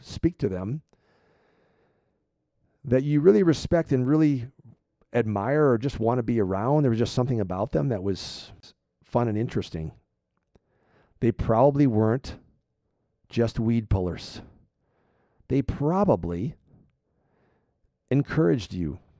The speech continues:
encouraged others, looked on the bright side of things, thanked people, appreciated their efforts, took part in things, took responsibility for their own mistakes.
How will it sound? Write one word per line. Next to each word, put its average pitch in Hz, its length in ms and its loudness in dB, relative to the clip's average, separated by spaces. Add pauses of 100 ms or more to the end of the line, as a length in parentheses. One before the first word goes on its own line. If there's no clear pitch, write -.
encouraged 123 520 -2
others, 113 560 -2 (2500)
looked 139 260 0
on 135 120 4
the 123 60 2
bright 113 240 0
side 104 220 0
of 87 100 -4
things, 85 380 -4 (120)
thanked 135 440 -2
people, 90 460 -2 (300)
appreciated 131 680 -2
their 107 180 0
efforts, - 600 -6 (600)
took - 240 0
part 170 320 2
in 98 240 -2
things, 82 600 -12 (1600)
took - 180 4
responsibility 151 800 2
for 139 140 -2
their 127 140 2
own 165 280 4
mistakes. - 800 -10